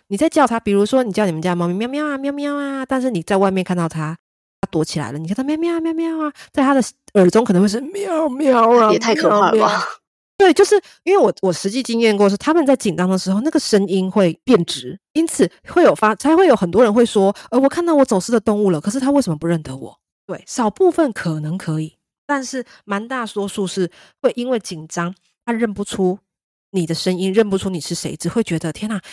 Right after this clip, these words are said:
Speaker 1: 有人要靠近我了！天哪，好害怕，好紧张哦，赶快跑！我要赶快跑，我要赶快逃跑。”
Speaker 2: 哦，所以其实还蛮，就是会比较困难。那他给的资讯会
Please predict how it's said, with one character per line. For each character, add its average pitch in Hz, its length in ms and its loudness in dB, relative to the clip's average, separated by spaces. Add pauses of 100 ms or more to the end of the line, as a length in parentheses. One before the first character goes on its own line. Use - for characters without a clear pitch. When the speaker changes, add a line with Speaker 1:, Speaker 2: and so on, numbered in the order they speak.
Speaker 1:
有 175 80 -4
人 165 100 -4
要 202 60 -4
靠 208 160 -4
近 202 140 -6
我 143 100 -8
了！ 131 80 -8
天 202 160 -8
哪， 190 60 -4
好 160 80 -2
害 180 120 -2
怕， 185 160 -4
好 160 120 -6
紧 180 120 -8
张 165 160 -8
哦， 170 200 -10
赶 160 100 -8
快 196 80 -6
跑！ - 140 -14
我 147 60 -12
要 175 60 -8
赶 156 120 -14
快 175 80 -8
跑， - 160 -18 (180)
我 185 80 -12
要 208 40 -8
赶 170 120 -14
快 196 80 -8
逃 - 140 -20
跑。” - 180 -16 (360)
Speaker 2:
哦， 226 320 -12
所 359 140 -2
以 359 40 2
其 - 180 -4
实 180 460 2 (320)
还 - 420 -4
蛮， 170 320 0 (320)
就 240 100 -6
是 240 160 -6
会 240 240 0
比 - 120 -12
较 160 80 0
困 - 280 -6
难。 - 120 -10
那 381 100 0
他 381 140 0
给 165 200 -2
的 147 120 -4
资 208 200 -2
讯 220 240 -2
会 160 460 -2